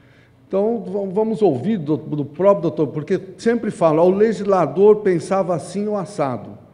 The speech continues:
Então, vamos ver com ele se ele pensava, quando fez,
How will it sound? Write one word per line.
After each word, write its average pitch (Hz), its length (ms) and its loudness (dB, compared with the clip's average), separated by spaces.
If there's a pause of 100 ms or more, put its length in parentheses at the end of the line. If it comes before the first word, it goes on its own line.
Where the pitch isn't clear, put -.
(340)
Então, 220 140 -4
vamos 247 120 0
ver 226 120 4
com 190 200 4
ele 180 280 8
se - 160 -6
ele 196 120 -2
pensava, 143 920 0 (160)
quando 143 240 -2
fez, 175 480 0